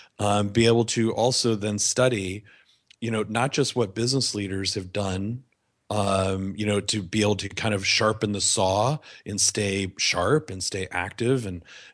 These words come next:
and keeping the right perspective. But then I also study, you know, like, in the New Testament, when I read stories about Paul and Peter and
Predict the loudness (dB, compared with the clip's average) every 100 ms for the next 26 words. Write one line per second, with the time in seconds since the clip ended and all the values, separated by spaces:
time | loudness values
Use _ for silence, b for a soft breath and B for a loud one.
0 | -6 -4 -2 -2 0 2 2 2 0 -4
1 | -4 -2 0 0 0 0 2 2 2 0
2 | 2 2 2 2 -2 -2 0 0 -2 B
3 | B -2 2 4 4 2 0 -2 -6 -6
4 | -4 0 0 0 0 2 2 0 -2 -2
5 | 0 2 2 0 -4 -8 -4 0 2 2
6 | 2 0 -2